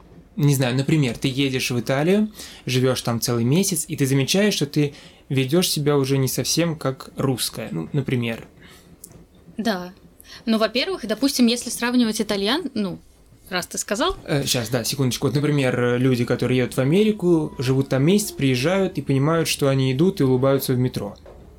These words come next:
Speaker 1: Вот такой вот я черту слышал о такой черте. Что вот в Америке очень принято улыбаться, а у нас нет. А вот ты идёшь, улыбаешься как дурачок. И лично я иногда, когда иду в метро, в наушниках слушаю что-нибудь голосовое сообщение,
Speaker 2: Мгм.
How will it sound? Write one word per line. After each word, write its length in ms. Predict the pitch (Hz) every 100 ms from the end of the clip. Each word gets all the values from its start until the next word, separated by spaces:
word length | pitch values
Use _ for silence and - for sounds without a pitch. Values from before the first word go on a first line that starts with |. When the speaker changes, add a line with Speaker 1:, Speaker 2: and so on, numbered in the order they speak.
| - - - - - -
Speaker 1:
Вот 340 | - 131 123 -
такой 240 | 123 127
вот 120 | 110
я 140 | 117 113
черту 480 | - - 120 117 -
слышал 420 | - 131 117 -
о 60 | 113
такой 240 | 139 135
черте. 400 | - 135 - 165 - - - -
Что 180 | - 127
вот 120 | 117
в 80 | 123
Америке 360 | 117 120 107
очень 180 | 110 135
принято 320 | 120 120 107 123
улыбаться, 600 | 131 208 220 - - - - - - -
а 80 | 127
у 40 |
нас 260 | 127 156 -
нет. 280 | 120 107 110
А 60 | 110
вот 200 | - -
ты 140 | 127 120
идёшь, 280 | 190 214
улыбаешься 440 | 123 120 127 120 -
как 80 | -
дурачок. 500 | 123 123 - 208 - - - - - - - -
И 120 | 165 -
лично 300 | 143 143 143
я 240 | 127 113
иногда, 400 | 110 117 120 120
когда 320 | 127 123 120
иду 260 | 123 123 123
в 120 | 117
метро, 380 | 120 117 196 226
в 100 | 156
наушниках 580 | 127 135 127 - 127 123
слушаю 320 | - 143 135
что-нибудь 320 | - 135 123
голосовое 380 | 123 123 - 123
сообщение, 680 | - 127 - 214 208 131 120 -
Speaker 2:
Мгм. 340 | 214 220 254